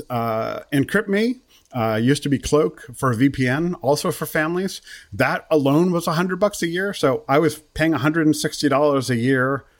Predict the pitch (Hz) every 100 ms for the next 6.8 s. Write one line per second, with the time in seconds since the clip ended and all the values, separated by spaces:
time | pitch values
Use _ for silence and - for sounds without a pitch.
0 | _ _ _ - 120 117 - 156 147 131
1 | 180 226 139 113 110 101 101 95 113 -
2 | - 135 123 143 135 143 143 147 147 147
3 | 143 - - 123 120 - 131 123 113 170
4 | - 104 123 131 - - - 196 208 175
5 | 254 240 156 131 147 160 180 143 185 285
6 | 180 120 - 98 92 - -